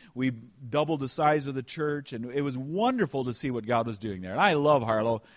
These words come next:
Some of my best friends are still there. I mean, you can't help but love Harlowton when you got the Snowies and the Little Belts and the Crazies right around you, and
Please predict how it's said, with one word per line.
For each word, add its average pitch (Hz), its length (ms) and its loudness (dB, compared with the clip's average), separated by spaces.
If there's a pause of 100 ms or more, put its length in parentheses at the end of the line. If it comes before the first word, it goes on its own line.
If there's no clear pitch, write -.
(160)
Some 165 140 -10
of 143 80 -4
my 113 140 4
best 135 260 0
friends 139 320 2
are 117 40 -4
still 135 340 2
there. 127 260 6
I 117 60 0
mean, 135 120 -4
you 123 80 -4
can't 147 320 -2
help 135 260 -4
but 113 120 -8
love 113 180 -2
Harlowton 139 560 2
when 113 100 -2
you 107 60 -2
got 107 200 0
the - 60 -6
Snowies 131 640 0
and 113 100 -6
the 113 60 -4
Little 131 240 2
Belts 123 400 0
and 107 80 -8
the 104 60 -8
Crazies 127 520 -4
right 120 160 -4
around 117 380 -4
you, 117 120 -6
and 104 120 -8